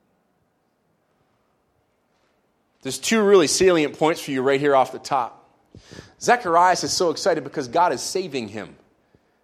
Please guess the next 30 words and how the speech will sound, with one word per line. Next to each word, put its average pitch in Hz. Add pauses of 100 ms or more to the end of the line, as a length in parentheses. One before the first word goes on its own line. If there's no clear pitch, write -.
He's 143
saving 175
he 175
and 127
his 131
wife 151
Elizabeth 151
from 135
the 131
predicament 143
in 131
which 131
they 143
find 180
themselves, 101 (220)
the 135
predicament 160
of 143
barrenness, 135
of 123
childlessness. 139 (1160)
God 185
cares 202
enough 185
about 160
them 165
that 170
he 175
saves 196
them 156